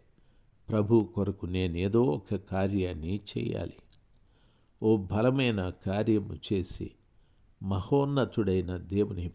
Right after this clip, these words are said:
పాదాల చెంత, "తండ్రి, ఈ భూమి మీద నీ కొరకు ఈ శ్రేష్టమైన కార్యం చేశానని" ధైర్యంగా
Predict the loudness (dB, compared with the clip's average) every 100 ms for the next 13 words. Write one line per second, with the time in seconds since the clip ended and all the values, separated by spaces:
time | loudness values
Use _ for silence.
0 | -10 -6 -4 0 0 -2 -6 -8 -8 -8
1 | -14 -16 _ _ _ _ _ _ -4 -2
2 | 0 0 -2 -6 _ _ _ _ _ _
3 | _ -8 -6 0 2 2 -2 -2 4 6
4 | 8 6 6 4 4 2 0 -2 -6 _
5 | _ _ _ _ 2 6 6 6 4 4
6 | 4 2 2 4 4 4 0 -2 2 2
7 | 2 0 0 2 4 2 -2 0 0 2
8 | 0 0 -2 -4 -10 _ _ _ _ -16
9 | -4 4 6 6 4 0 -6 -10